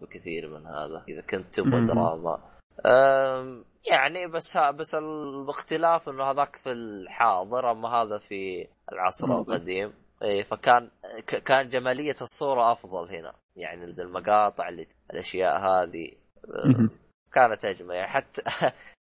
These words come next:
Speaker 1: يعني، حتى تحس الاهتمامات، أه، جميلة جدًا، يعني، إذا أنت، أه، مثلًا تقول، أه، شو اسمه، بقدم لك بيانو، أنت كأنك قدمت لها آيفون ستة وزي كذا، فهمت علي؟
Speaker 2: <laughs> إي، إي.
Speaker 1: تحس، أه، شيء جميل، يعني،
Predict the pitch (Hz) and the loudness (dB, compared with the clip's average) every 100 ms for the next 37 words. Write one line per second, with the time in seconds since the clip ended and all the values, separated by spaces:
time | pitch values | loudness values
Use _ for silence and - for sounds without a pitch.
0 | _ - 101 117 143 - 139 - 156 - | _ -2 0 2 0 0 -4 -6 -4 -2
1 | 120 110 110 - 120 117 127 127 - - | -2 0 -4 -4 -2 0 2 2 0 -6
2 | 95 87 78 69 71 64 64 - - 95 | -6 -4 -4 -4 -4 -6 -10 -14 -10 -4
3 | 113 127 117 104 110 101 87 80 80 87 | -2 0 0 0 -2 -6 -6 -8 -6 -8
4 | 90 92 90 76 58 - - 76 95 104 | -6 -6 -6 -6 -10 -14 -8 0 2 0
5 | - 107 101 98 95 95 92 98 104 98 | -6 -2 2 2 4 2 0 -2 -4 -4
6 | 101 107 104 98 92 90 92 110 95 95 | -4 -2 0 2 2 2 -2 -8 -8 -4
7 | 95 98 117 113 107 113 98 113 120 117 | -2 0 0 -2 -2 -6 0 4 4 4
8 | 104 107 113 107 104 101 101 113 107 98 | -2 -6 -4 -4 -4 -6 -6 -4 -4 -4
9 | 98 92 90 85 87 95 101 95 101 - | -6 -2 0 0 -2 -2 -6 -6 -8 -6
10 | 98 90 87 90 87 - 82 80 123 107 | -4 -4 -4 -8 -10 -8 -6 -2 2 4
11 | - 139 117 - - 120 113 113 113 - | 8 6 6 -2 -4 2 4 2 0 -2
12 | - 135 131 - - 107 104 101 98 95 | 4 4 4 2 -2 0 2 2 2 2
13 | 92 90 87 _ - - - 120 117 104 | 0 -2 -6 _ -20 -20 -2 0 0 0
14 | 104 107 92 80 65 53 | -4 -2 -4 -6 -8 -10